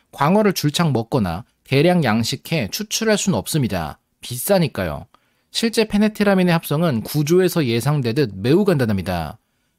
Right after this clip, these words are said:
그래도 굳이 만들어 먹을 필요는 없습니다. 보충제로 판매되기 때문입니다. 간단한 두 가지 합성법은 다음과 같습니다. 첫 번째는 천구백오십오 년 발표된 논문으로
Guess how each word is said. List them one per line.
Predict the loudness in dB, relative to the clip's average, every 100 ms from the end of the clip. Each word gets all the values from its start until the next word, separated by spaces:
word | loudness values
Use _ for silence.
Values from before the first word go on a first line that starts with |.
| _
그래도 | 0 2 4 2 0
굳이 | -4 -2 0 0
만들어 | 0 0 2 4
먹을 | 4 2 0
필요는 | 0 0
없습니다. | -2 -2 0 0 -4 -6 -14 _ _
보충제로 | -4 -2 0 2 2 2 0 0
판매되기 | 2 2 2 0 0
때문입니다. | 0 2 0 0 -4 -8 -16 _ _ _ _ _
간단한 | -2 2 4 2 0
두 | -2 0
가지 | 2 2
합성법은 | 0 0 0 0 -2 -2 -2 -2
다음과 | 0 0 2
같습니다. | 0 -2 -4 -4 -6 -10 _ _ _ _ _
첫 | -2
번째는 | 0 2 4 4 2
천구백오십오 | 0 0 2 2 4 2 2 0 2
년 | 2 0
발표된 | -4 -4 0 0
논문으로 | 2 2 2 0 -2 -6